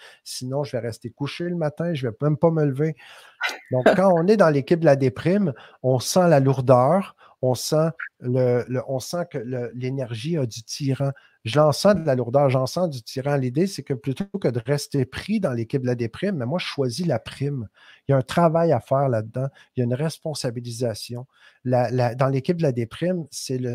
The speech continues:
Speaker 1: festival de la victimisation, c'est le, le party de la réaction. Dans l'équipe de
Speaker 2: Mm.
Speaker 1: la prime, c'est on agit plutôt que réagir. Donc, c'est, c'est là que, quand je dis la prime, c'est pour moi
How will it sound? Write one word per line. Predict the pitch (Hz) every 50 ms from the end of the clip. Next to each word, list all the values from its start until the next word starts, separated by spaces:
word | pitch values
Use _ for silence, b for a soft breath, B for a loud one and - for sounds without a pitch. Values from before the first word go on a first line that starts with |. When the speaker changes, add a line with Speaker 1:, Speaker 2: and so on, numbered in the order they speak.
| 117 - _
Speaker 1:
festival | 165 151 - - - - - 131 131 147 156 160 151 131
de | 117
la | 110 113
victimisation, | 110 107 139 139 - _ - 143 131 123 123 117 131 110 110 - - - 135 139 139 147 143 b b b b b b
c'est | - - 131 117 120
le, | 117 117 113 110 107 107 - _ _ _ _
le | - 117 113
party | - _ - 190 180 165 143 - - 170 180
de | 160 143
la | 127 120 113
réaction. | 107 - 143 160 156 123 - - - - 135 139 139 147 143 - _ _ _ _ _ _ _
Dans | - 120 123
l'équipe | 127 123 - - 208 208
de | 202
Speaker 2:
Mm. |
Speaker 1:
la | 143 131
prime, | - - - 160 175 170
c'est | 156 - - - 139 127 -
on | 123 120 120 127
agit | 139 131 117 107 - - 135 139 135 - _ _
plutôt | - 120 113 - 127
que | 117 123
réagir. | 113 110 117 120 117 113 107 107 98 117 120 143 147 131 120 - - _ _ _ _ _ _ _ -
Donc, | 117 113 -
c'est, | - - 120 - -
c'est | - - - 120
là | 123 147 151
que, | - - 113 104 - 123
quand | - 131 120 120
je | 104
dis | 104 151 160
la | 160 127
prime, | - - - 135 156 165
c'est | 135 - - 110 -
pour | - 117 110
moi | 110 113 117 120 131 139 151